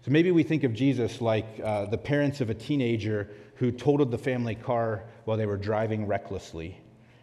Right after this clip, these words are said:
Um, so maybe the parent forgives the child, absorbs the cost of replacing the car,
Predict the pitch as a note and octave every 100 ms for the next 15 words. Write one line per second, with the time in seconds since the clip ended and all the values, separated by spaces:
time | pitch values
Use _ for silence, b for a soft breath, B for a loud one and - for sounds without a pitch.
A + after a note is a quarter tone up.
0 | b b F#2 F#2 F#2 G2+ C3 B2 C#3+ C#3
1 | A#2 A2+ C3+ B2+ - A#2+ A2+ G2+ D3+ E3+
2 | - C3+ B2 B2 F#2+ G#2 D#3+ - - -
3 | _ b b b b A2+ A2 G#2+ C3+ E3+
4 | D#3 C#3 - C#3+ B2+ C3+ C3 A2+ A#2+ B2
5 | A2+ C3 B2+ B2 - F#2 A#2+